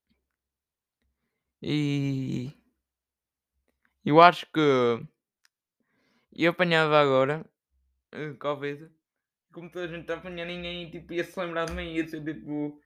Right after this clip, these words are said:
"Ah, isto apanhou covid, isto, olha, o Xavier também apanhou." Ah, mas deixa-te. Porque antes, quando era uma novidade, tipo, agora toda a gente sabe que vai apanhar covid.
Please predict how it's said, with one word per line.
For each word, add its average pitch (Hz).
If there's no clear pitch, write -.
"Ah, 127
isto 139
apanhou 131
covid, 160
isto, 160
olha, 170
o 156
Xavier 170
também 175
apanhou." -
Ah, -
mas 160
deixa-te. 139
Porque 151
antes, 165
quando 165
era 160
uma 165
novidade, 156
tipo, 131
agora 160
toda 175
a 175
gente 175
sabe 170
que 160
vai 165
apanhar 165
covid. 156